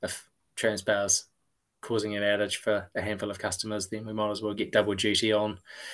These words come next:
um, an outage, a set of some maintenance work we're doing ourselves that was gonna happen a couple of weeks later," I think it was, um, to get it one and done. So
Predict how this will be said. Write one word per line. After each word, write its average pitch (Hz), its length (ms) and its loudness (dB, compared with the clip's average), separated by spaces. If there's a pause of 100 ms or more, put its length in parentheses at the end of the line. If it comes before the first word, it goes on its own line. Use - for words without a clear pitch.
(300)
um, 107 420 -4
an 117 140 2
outage, 104 340 8
a 104 220 6
set 95 280 2
of 92 80 -6 (420)
some - 180 0
maintenance 98 440 2
work 101 140 2
we're 104 120 0
doing 101 280 0
ourselves 101 460 6
that 95 100 -2
was - 100 -4
gonna 101 140 -2
happen 101 260 -4
a 95 40 -6
couple 101 240 -6
of 107 60 -6
weeks - 300 -4
later," 101 320 0
I 95 60 -4
think 95 220 -8
it - 60 -10
was, 110 380 -2 (540)
um, 113 360 -12
to - 80 -4
get 104 140 4
it 117 60 -2
one 101 180 0
and 98 100 -2
done. 101 260 2 (1000)
So 107 340 2